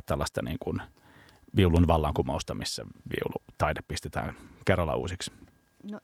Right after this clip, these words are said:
Speaker 2: en näe
Speaker 1: Nyt
Speaker 2: nyt
Speaker 1: sun pitää
Speaker 2: sitä
Speaker 1: taas enemmän puhua
Speaker 2: lähipiirissä.
Speaker 1: siihen mikrofoniin. Noin, parempi. Niin, anteeksi, mä en kuullut sun vastausta.
Speaker 2: <laughs> Niin, et en näe sitä nyt lähitulevaisuudessa.
Speaker 1: Sä et näe, okei, ö, ootteko te ikinä miettinyt esimerkiksi säveltäjäystäviesi kanssa, että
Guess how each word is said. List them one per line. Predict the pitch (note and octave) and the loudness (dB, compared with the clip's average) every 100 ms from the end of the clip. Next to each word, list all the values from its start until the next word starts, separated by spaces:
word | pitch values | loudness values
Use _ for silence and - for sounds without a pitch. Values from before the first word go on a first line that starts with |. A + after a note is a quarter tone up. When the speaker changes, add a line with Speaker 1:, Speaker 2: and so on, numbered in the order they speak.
| A3 | -8
Speaker 2:
en | G#3 | -6
näe | G#3 G3+ | -6 0
Speaker 1:
Nyt | F#3+ | 0
Speaker 2:
nyt | G3+ | 2
Speaker 1:
sun | B3 | 4
pitää | G3+ | 6
Speaker 2:
sitä | - | 6
Speaker 1:
taas | A2+ | 6
enemmän | B2+ A2+ | 6 6
puhua | E3+ | 6
Speaker 2:
lähipiirissä. | A2 F#2+ | 4 4
Speaker 1:
siihen | F#2 | 4
mikrofoniin. | F2+ E2 - - - _ - _ _ - | 4 0 -4 -6 -8 _ -20 _ _ 4
Noin, | G2 A2 _ - | 4 4 _ 0
parempi. | F2+ F#2 D#2+ - _ _ _ - - - _ _ _ - | 2 2 -2 -6 _ _ _ -20 -20 -20 _ _ _ 6
Niin, | C#3 | 8
anteeksi, | B2 A2 | 8 6
mä | A#2+ | 6
en | |
kuullut | B2 - | 8 8
sun | C#3+ | 8
vastausta. | D#3+ - - - - | 6 4 0 -2 -4
Speaker 2:
<laughs> | - - _ - - - | -6 -6 _ -20 -20 -6
Niin, | G3 F3+ | -4 -4
et | - - | -6 0
en | G#3+ | 4
näe | G#3 G3+ | 6 4
sitä | - E3 E3 | 2 -2 0
nyt | E3 | 2
lähitulevaisuudessa. | F3 E3+ D#3 D#3 - D#3 - | 2 2 0 -2 -2 -4 0
Speaker 1:
Sä | D3 | 0
et | C#3+ | 4
näe, | C#3+ | 6
okei, | F#3+ - B2 C3 | 6 6 6 8
ö, | C3+ | 8
ootteko | E3+ - E3+ - | 8 6 2 6
te | F3 | 4
ikinä | F3+ E3+ | 6 6
miettinyt | F3+ D#3+ - - F2+ - _ _ _ _ - | 8 6 6 4 4 2 _ _ _ _ 2
esimerkiksi | G#2+ G2+ F2+ F#2+ | 4 6 4 2
säveltäjäystäviesi | G#2+ F#2+ D#2+ D#2+ E2+ - E2 C#2 E2 | 0 0 2 2 2 2 -2 -4 -6
kanssa, | - - - - | -4 -4 -4 -8
että | - - | -10 -4